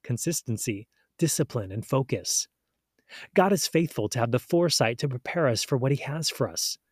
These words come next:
And it can take years of slow preparations, and we can wonder what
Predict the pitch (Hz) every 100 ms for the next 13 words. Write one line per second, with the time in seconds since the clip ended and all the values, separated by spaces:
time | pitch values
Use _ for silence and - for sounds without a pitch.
0 | _ - - 139 143 165 151 156 147 139
1 | 131 165 143 110 110 - - 143 143 131
2 | - 120 120 113 113 - 90 87 - -
3 | _ - - 143 143 160 147 165 180 139
4 | 127